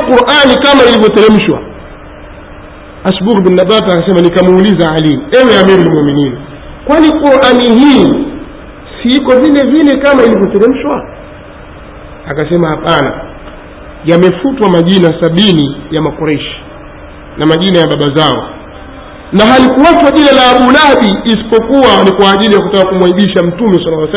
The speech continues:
wasallam, kwa sababu ni ammi yake. Ndio maana tunaona jina la Abu Lahabi peke yake, tabbat yada Abu, abi lahabin wa tabba. Wengine sabini wamefutwa wote, kwa sababu ni baba zake, baba yake Omar, baba yake Omar, baba yake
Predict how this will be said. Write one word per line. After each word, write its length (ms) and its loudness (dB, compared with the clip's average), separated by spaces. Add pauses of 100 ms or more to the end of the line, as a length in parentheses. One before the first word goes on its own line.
wasallam, 220 -4
kwa 100 -8
sababu 240 -2
ni 100 -4
ammi 240 -6
yake. 180 -10 (380)
Ndio 120 -6
maana 120 2
tunaona 180 0
jina 140 -2
la 60 -4
Abu 140 -6
Lahabi 200 0
peke 240 -6
yake, 120 -8 (260)
tabbat 360 -4 (180)
yada 240 0 (800)
Abu, 300 -2 (120)
abi 320 4
lahabin 600 2
wa 80 2
tabba. 380 0 (460)
Wengine 300 2 (100)
sabini 540 0 (260)
wamefutwa 500 0
wote, 280 0 (180)
kwa 120 -8
sababu 260 0
ni 80 -2
baba 180 -2
zake, 420 -2 (300)
baba 160 -8
yake 160 -8
Omar, 320 -2
baba 180 0
yake 140 -4 (100)
Omar, 300 0
baba 180 -4
yake 280 -8